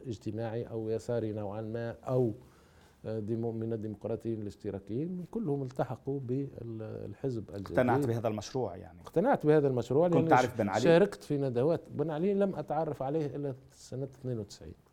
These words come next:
Speaker 2: اثنين وتسعين، لما وكلك بالمهمة اللي حكينا عنها
Speaker 1: بالضبط،
Speaker 2: إلى واشنطن،
Speaker 1: بالضبط.
Speaker 2: آه، في، آه، حلقات سابقة.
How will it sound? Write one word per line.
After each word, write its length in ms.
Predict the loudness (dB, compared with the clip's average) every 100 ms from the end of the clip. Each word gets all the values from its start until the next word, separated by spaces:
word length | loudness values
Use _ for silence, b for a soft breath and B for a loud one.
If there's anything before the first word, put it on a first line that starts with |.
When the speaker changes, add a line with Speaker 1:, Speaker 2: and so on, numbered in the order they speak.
| _
Speaker 2:
اثنين 220 | -2 0 0
وتسعين، 360 | -4 -8 -10 -12 B
لما 180 | 2 4
وكلك 440 | 4 2 0 0 -2
بالمهمة 380 | -4 -2 -2
اللي 120 | -4 -6
حكينا 280 | -8 -6
عنها 360 | -6 -6 -6 -8 -10 -8
Speaker 1:
بالضبط، 160 | 0
Speaker 2:
إلى 120 | 2
واشنطن، 480 | 4 2 -4 -6 -4
Speaker 1:
بالضبط. 300 | -6 -4 -6 -6
Speaker 2:
آه، 180 | -6 -6
في، 460 | -6 -4 -4 -4 -6
آه، 320 | -6 -4 -6
حلقات 460 | -6 -6 -4 -6 -4
سابقة. 460 | -6 -6 -8 -10